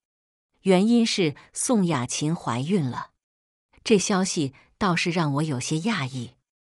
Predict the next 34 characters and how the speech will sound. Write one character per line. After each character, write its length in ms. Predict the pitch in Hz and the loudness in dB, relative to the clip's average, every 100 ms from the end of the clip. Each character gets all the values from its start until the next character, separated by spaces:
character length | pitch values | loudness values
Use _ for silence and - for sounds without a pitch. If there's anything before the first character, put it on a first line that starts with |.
| _ _ _ | _ _ _
毕 180 | - 262 | 2 2
竟 200 | 226 208 | 4 2
当 220 | 185 247 | 2 0
初 300 | 240 247 240 226 | 0 0 -2 -2
我 140 | 156 | -2
和 180 | - 165 | 0 0
陆 220 | 220 226 | 2 0
恒 240 | - 147 | 0 -2
要 120 | 190 190 | 0 -2
孩 360 | - - 127 | -4 -6 -4
子 120 | 147 | -4
的 120 | 220 131 | -4 -4
时 160 | - | -6
候， 260 | - 120 - _ _ - - | -8 -10 -12 _ _ -20 -6
我 80 | 175 | 0
们 120 | 156 | 0
尝 300 | 147 - 139 | 0 -2 -2
试 180 | 156 180 | -2 -2
了 80 | 143 | -2
很 360 | - 151 147 208 | -4 -2 0 2
久 200 | 151 117 | 0 -2
都 160 | 147 | 0
没 160 | 139 127 | 0 -2
成 300 | - 120 120 | -4 -4 -2
功， 200 | 151 143 _ _ _ _ _ _ _ | -2 -4 _ _ _ _ _ _ _
最 180 | - 220 | 4 4
后 300 | 180 208 156 | 4 2 0
去 200 | - 185 | 0 -2
医 220 | 175 220 | 2 2
院 240 | 220 170 143 | 4 2 2
做 180 | 180 | 0
了 120 | 143 135 | -2 -2
检 260 | 143 110 | -4 -4
查， 440 | - - 113 139 | -6 -6 -6 -8